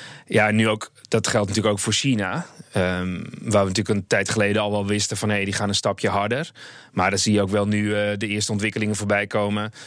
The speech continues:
Ehm, dat, dat, dat komt niet één, twee, drie uit Nederland. En ik denk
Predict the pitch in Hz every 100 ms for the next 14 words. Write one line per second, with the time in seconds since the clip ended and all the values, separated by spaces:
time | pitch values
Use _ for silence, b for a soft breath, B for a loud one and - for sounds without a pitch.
0 | B B B - 104 104 104 104 - _
1 | - 120 110 - 110 - - 104 - 113
2 | 117 117 123 113 101 117 107 113 104 107
3 | 123 131 98 73 - - B B B 117
4 | 104 117